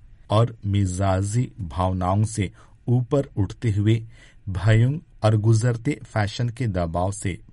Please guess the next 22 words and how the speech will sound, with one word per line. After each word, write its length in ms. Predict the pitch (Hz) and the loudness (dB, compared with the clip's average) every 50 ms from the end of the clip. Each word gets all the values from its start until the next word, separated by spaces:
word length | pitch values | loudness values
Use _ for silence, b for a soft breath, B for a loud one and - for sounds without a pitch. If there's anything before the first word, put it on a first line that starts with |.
| - - | -8 -4
परे 340 | 101 101 101 110 117 - - | -2 0 0 0 -2 -4 -6
जाने 420 | 117 95 85 98 92 90 95 101 101 | -8 -6 -2 0 0 0 0 -2 -2
की 260 | - - 113 113 113 113 B B B B - - | -2 -2 -2 -4 -4 -6 B B B B -8 -4
मांग 340 | 98 95 95 95 95 95 101 - - - - - - | -2 0 0 0 0 -2 -4 -8 -12 -20 -20 -8 -2
करती 340 | - 98 90 - - - 101 | 0 0 0 0 -2 -4 -4
है। 220 | 80 87 98 85 - - - - - b b b b b b b b b b - | -2 -2 -2 -4 -4 -8 -20 -20 -20 b b b b b b b b b b -16
संत 360 | - - 107 92 87 85 - | -8 -4 -2 -2 -2 -4 -6
पापा 460 | - - - 95 90 - - 101 107 - - - - - | -10 -8 -6 -4 -4 -2 -2 -2 -2 -4 -8 -10 -4 -2
लियो 280 | 101 104 117 131 135 123 | 0 2 2 4 4 2
ने 140 | 92 85 | 0 0
कहा 340 | 78 - 87 80 95 107 113 113 b b b b b b b b b - | -2 -4 -4 -2 -2 -2 -2 -4 b b b b b b b b b -6
कि 80 | - 170 | -4 -4
इसका 400 | 170 - 139 110 - - - - | -2 0 0 0 0 -2 -2 -4
अर्थ 560 | - - - - 117 123 - - - - - - _ _ - - | -6 -6 -2 0 0 0 0 -2 -8 -14 -20 -20 _ _ -4 -2
हमारे 360 | 104 101 101 101 101 107 113 | 0 2 2 2 4 4 4
लिए 300 | 113 113 113 120 120 b b b b b _ - | 4 4 2 2 0 b b b b b _ -2
प्रेरित 460 | 123 123 123 120 120 - 156 156 - | 0 2 2 2 0 0 -4 -6 -6
समाधानों 800 | - - - 107 98 98 98 98 98 95 90 98 98 104 107 107 | -6 -4 -2 0 0 0 0 -2 -2 -2 -2 0 0 0 0 0
को 120 | 110 120 | 0 -4
प्रदान 500 | 120 - - 104 95 90 95 95 95 101 | -6 -4 -2 -2 0 0 2 0 0 0
करना 400 | 98 - - 90 82 85 90 90 | -2 -2 -2 -2 -2 -2 -4 -4
है, 300 | 85 87 101 117 117 B | -2 -2 -2 -2 -2 B